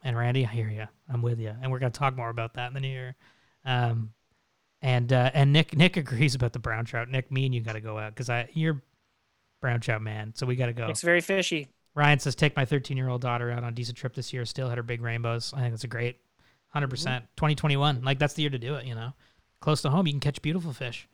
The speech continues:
Speaker 1: Uh, Jordan, he thinks, is, uh, education for myself and all my nephews and my family. They know, they all know me as the fishing guy, and I feel that my responsibility to teach them proper conservation. Um,
Speaker 2: Love
Speaker 1: Chris
Speaker 2: it.
Speaker 1: says, "Up my dry fly game, catch a twenty inch brown on a dry."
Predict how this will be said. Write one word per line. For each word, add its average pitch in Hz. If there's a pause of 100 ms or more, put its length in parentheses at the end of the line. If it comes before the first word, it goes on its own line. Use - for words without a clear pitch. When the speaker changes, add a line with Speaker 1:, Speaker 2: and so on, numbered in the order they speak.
(400)
Speaker 1:
Uh, 131
Jordan, 143
he 131
thinks, -
is, 127
uh, 123
education 135
for -
myself 123
and 131
all 120
my 117
nephews 120
and 117
my 107
family. 120 (400)
They 143
know, 165
they 156
all 208
know 196
me 175
as -
the 135
fishing 175
guy, 139
and 127
I 117
feel 131
that 120
my 139
responsibility 117
to -
teach 131
them 120
proper 123
conservation. 139 (480)
Um, 127
Speaker 2:
Love 156
Speaker 1:
Chris 160
Speaker 2:
it. -
Speaker 1:
says, 135
"Up 143
my 135
dry 123
fly 127
game, 123
catch 123
a -
twenty 123
inch 120
brown 120
on 113
a -
dry." 117